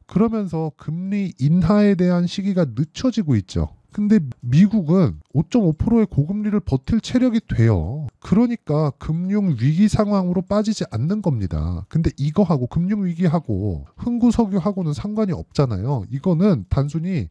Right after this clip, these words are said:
중동 불안 요인에 의해서 올라가는 종목이라는 거죠. 그러면 중동 불안을 지금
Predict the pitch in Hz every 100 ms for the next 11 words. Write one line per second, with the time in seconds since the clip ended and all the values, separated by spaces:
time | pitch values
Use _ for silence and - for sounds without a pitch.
0 | _ - 180 202 233 220 - 147 190 202
1 | 190 180 180 175 170 127 160 175 175 127
2 | 143 120 95 156 196 196 180 170 - 147
3 | 151 139 113 95 85 - 85 156 - _
4 | - 202 196 - 170 190 214 190 185 151
5 | 131 147 107 - 135 165 156